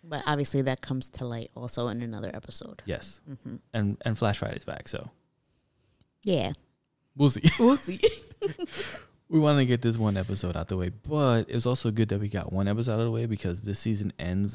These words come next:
Speaker 2: on a negative number. Not a negative number, an odd number.
Speaker 1: Number.
Speaker 2: I think it ends at twenty-three
Speaker 1: Mm-hmm.
Speaker 2: or twenty-one, one of the two.
Speaker 1: Okay.
Speaker 2: But the last two episodes,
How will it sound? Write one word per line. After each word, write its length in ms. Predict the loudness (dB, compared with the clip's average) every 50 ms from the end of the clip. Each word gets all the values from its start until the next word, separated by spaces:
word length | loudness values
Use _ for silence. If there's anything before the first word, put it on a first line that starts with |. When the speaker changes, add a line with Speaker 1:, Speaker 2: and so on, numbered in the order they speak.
| -6
Speaker 2:
on 200 | -4 -4 -2 -2
a 180 | -2 -4 -4 -6 -10 _ _ _ _ _ _ _ _ -14
negative 500 | -12 -6 -2 -2 0 0 0 0 0 -2
number. 420 | -4 -4 -4 -6 -8 -10 -10 -12 _ _
Not 160 | -4 -2 0 0
a 60 | 0
negative 260 | 0 -2 -4 -4 -6
number, 300 | -6 -6 -6 -6 -8 -6 -4 -2
an 100 | 0 0
odd 260 | 2 2 0 0 0
number. 260 | -2 -2 -2 -4 -4
Speaker 1:
Number. 120 | -6 -8 -8 -8
Speaker 2:
I 60 | -4
think 120 | -4 -2 -2
it 40 |
ends 160 | -2 -2 -2 -2
at 180 | -2 -4 -4
twenty-three 680 | -6 -6 -6 -4 -4 -6 -4 -4 -2 -2 -2 -4 -6 _ _ -8 -4
Speaker 1:
Mm-hmm. 260 | -2 -2 -2 -2 -4 -6
Speaker 2:
or 120 | -6 -8 -6
twenty-one, 480 | -4 -2 -2 -2 -2 -4 -6 -8 -10
one 180 | -6 -2 0 0
of 80 | 0 0
the 80 | -2
two. 280 | -4 -8 -10 -10 -10 -12 _ -12
Speaker 1:
Okay. 280 | -14 -14 -12 -12 -14 -14 -16 _ _ _ _ _ _ _ _ _ _ _ _ -6
Speaker 2:
But 160 | -6 -4 -2
the 80 | -2 -2
last 240 | -2 -2 -4 -4 -6
two 80 | -6 -4
episodes, 720 | -4 -4 -4 -4 -4 -2 -2 -2 -2 -4 -8 -10 -12 -14